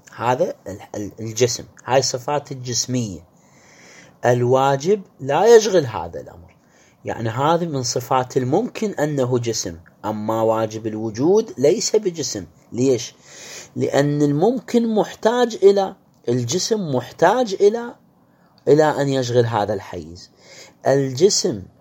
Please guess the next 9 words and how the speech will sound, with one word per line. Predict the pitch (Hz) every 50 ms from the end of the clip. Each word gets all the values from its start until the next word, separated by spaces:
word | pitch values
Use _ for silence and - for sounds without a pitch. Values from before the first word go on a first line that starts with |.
| _ _ _ _ _ _ _ _ _ _
والممكن | - 131 131 131 131 135 143 156 196 285 - - - 170 127 92 - -
محتاج | 135 135 131 - - - - 180 180 226 262 247 208 - -
إلى | 214 202 208 202 196 202 - - _ _ _ _ _ _ _ _ _ - _ _ -
طول | 165 170 165 156 151 143
وعرض | 139 143 143 - - 139 131 123 113
وعمق، | 113 110 107 - 104 101 92 80 - - - -
بينما | 104 117 117 113 113 110 113 110 110 107 107
واجب | 107 107 107 107 110 110 110 107 113 107 113
الوجود | 107 104 104 104 104 101 110 131 151 160 147 113 -